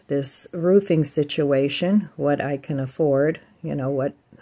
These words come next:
how much the payments can be. I have to call a finance company. They have same, uh, the one roofing company has,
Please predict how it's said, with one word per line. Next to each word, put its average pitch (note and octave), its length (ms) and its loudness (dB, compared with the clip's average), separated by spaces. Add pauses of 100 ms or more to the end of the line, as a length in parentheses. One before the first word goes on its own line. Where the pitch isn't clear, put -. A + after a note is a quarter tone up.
how C#3+ 140 -4
much C3+ 340 -6
the - 80 -10
payments D3+ 640 -2
can C3+ 220 -4
be. C#3 400 -2 (880)
I D3+ 180 -2
have D#3 380 -2
to D3 240 -2
call C#3+ 640 0 (560)
a D3 80 -8
finance D#3+ 840 2
company. D3+ 680 0
They D3+ 380 2
have C#3+ 340 -2
same, D#3 640 0 (500)
uh, C3+ 300 -2 (240)
the - 100 -6
one D3+ 280 -2
roofing C#3+ 380 -2
company C#3+ 560 -6
has, C#3 460 0